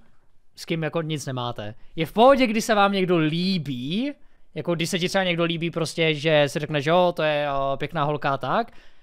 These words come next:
ale chápeš, že prostě p-, něco cítit, když spolu nejste, protože pak je hodně velká šance, že to nevyjde a budeš akorát prostě zklamanej. Oproti tomu, když nic cítit nebudeš, tak řekneš, „Jo, škoda, bylo to fajn holka, ale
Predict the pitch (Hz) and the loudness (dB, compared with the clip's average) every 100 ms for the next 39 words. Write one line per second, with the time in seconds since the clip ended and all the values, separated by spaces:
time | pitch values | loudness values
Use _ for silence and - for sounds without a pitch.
0 | - - 196 208 220 214 170 175 175 170 | -20 -6 0 4 6 6 4 0 -2 -2
1 | 202 _ _ _ _ _ _ - 180 180 | -4 _ _ _ _ _ _ -6 -2 0
2 | 190 - - 175 170 - 147 262 - - | -2 -4 -4 -4 -4 -4 -2 -2 -4 -18
3 | - - 156 - 175 170 170 170 - 135 | -16 -8 -6 0 0 2 0 0 -4 -4
4 | 139 - 165 240 - _ _ - 143 170 | -4 0 2 2 -2 _ _ -6 0 0
5 | 190 185 180 180 165 147 143 180 165 175 | 2 2 4 2 2 -2 -2 0 0 0
6 | 165 143 147 147 190 160 143 143 139 147 | 0 -2 0 0 0 0 0 -4 -2 -2
7 | 139 135 127 - 120 123 104 110 - - | -4 -4 -12 -8 -8 -6 -8 -10 -10 -14
8 | - - 156 170 208 190 196 214 214 185 | -16 -8 -2 2 2 2 2 2 0 0
9 | 190 190 190 170 175 160 196 202 190 151 | -2 -2 -2 -2 -2 0 2 0 0 -8
10 | 175 147 - 160 226 233 - 196 196 180 | -8 -8 -2 0 2 0 -2 -2 0 -2
11 | 165 160 151 147 151 156 147 139 | -4 -4 -2 -2 -2 -2 -2 -4